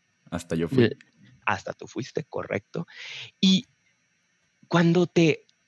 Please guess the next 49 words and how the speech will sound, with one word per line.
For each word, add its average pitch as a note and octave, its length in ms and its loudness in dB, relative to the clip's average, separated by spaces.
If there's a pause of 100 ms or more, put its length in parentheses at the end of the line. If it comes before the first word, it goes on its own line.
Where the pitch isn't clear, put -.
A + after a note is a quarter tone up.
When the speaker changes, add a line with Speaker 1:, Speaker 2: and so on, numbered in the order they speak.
(100)
Speaker 2:
te E3 200 4
llevan A3 380 4
a - 20 4
esos D#3+ 240 0
lugares, G#2+ 560 0
tú E3 100 0
crees, D#3+ 240 2
"Bueno, D3 200 2
esta - 160 -6
es - 60 0
la G#2 100 2
regla". A#2 480 0 (500)
Entonces, F#3+ 340 2 (220)
en F#3+ 160 4
el F#3 140 6
antro, G#3 580 0 (720)
en D3+ 200 4
el, D3+ 200 4
en D#3+ 140 2
estos F#3 260 -4
lugares, G#2+ 440 0
tú F#3+ 160 0
entras A2+ 580 -2 (440)
y D#3+ 140 2
te C3+ 140 2
lo B2 120 4
juro, C#3+ 500 0 (800)
tanto A#3 400 2
te F#3 120 2
han E3 120 4
enseñado G2+ 680 0
que - 120 -2
empiezas C#3 260 2
a C3+ 40 6
decir G#2+ 280 0
pasivo, B2+ 480 0
activo, G2 400 -8
pasivo, C#3+ 420 0
activo, - 280 -6
Speaker 1:
Ok, - 100 -8
Speaker 2:
pasivo, E3+ 320 2
Speaker 1:
ok, - 60 2
Speaker 2:
activo, - 280 -2
Speaker 1:
ok, F2+ 80 -4
Speaker 2:
pasivo, F#2 280 0
Speaker 1:
ok, - 60 0
Speaker 2:
activo. F#2+ 280 0
Speaker 1:
ok, - 80 -2
ok, - 20 4